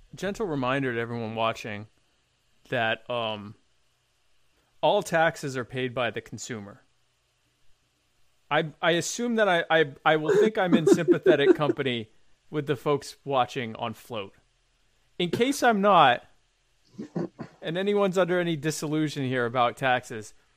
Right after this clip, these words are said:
Speaker 1: if you had a one hundred percent, t-, if, if no one was taxed except people that made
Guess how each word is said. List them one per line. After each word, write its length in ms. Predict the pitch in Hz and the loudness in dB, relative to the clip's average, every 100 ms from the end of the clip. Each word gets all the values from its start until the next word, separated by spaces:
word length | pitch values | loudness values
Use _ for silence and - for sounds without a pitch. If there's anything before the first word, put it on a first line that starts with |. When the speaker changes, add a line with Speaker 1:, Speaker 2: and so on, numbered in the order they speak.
| _ _ _ _ _ - | _ _ _ _ _ -6
Speaker 1:
if 200 | 165 - | -6 -4
you 120 | 254 | -4
had 240 | 262 262 | -2 2
a 100 | 220 | 2
one 400 | 175 139 143 190 | 2 -4 -6 -4
hundred 420 | 208 185 185 180 - | -4 -6 -4 -4 -4
percent, 440 | 156 - 156 156 | -6 -2 -4 -4
t-, 80 | 180 | -6
if, 140 | 160 - | -6 0
if 240 | 165 - _ | -2 -2 _
no 320 | 170 160 180 | 0 2 4
one 220 | 240 269 | 2 2
was 180 | 233 196 | 0 0
taxed 400 | - 185 151 - | 0 2 2 -2
except 320 | 139 - 147 | -12 -8 -10
people 300 | - 165 165 | -10 -8 -2
that 160 | 147 127 | -2 0
made 300 | 143 139 127 | 2 2 0